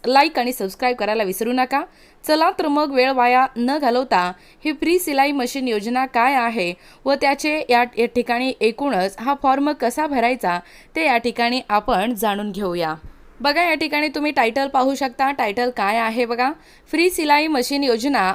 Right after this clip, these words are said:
महिलांना मिळणार मोफत शिलाई मशीन आणि पंधरा हजार रुपये हा फॉर्म भरा. बघा, श्री, फ्री शिलाई मशीन योजना केंद्र सरकारकडून सर्वसामान्यांसाठी अनेक प्रकारच्या योजना राबवल्या जात आहेत,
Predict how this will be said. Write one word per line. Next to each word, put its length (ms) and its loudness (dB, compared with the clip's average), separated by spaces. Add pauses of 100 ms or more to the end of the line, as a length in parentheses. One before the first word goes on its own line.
महिलांना 520 0
मिळणार 360 2
मोफत 460 0
शिलाई 260 0
मशीन 500 -2
आणि 160 -2
पंधरा 340 0
हजार 260 2
रुपये 320 0 (420)
हा 200 6
फॉर्म 340 4
भरा. 260 0 (400)
बघा, 280 4
श्री, 240 -6 (180)
फ्री 280 0
शिलाई 320 2
मशीन 320 0
योजना 360 0 (480)
केंद्र 320 4
सरकारकडून 760 0
सर्वसामान्यांसाठी 1160 0
अनेक 440 -2
प्रकारच्या 600 0
योजना 480 0
राबवल्या 400 2
जात 260 2
आहेत, 240 0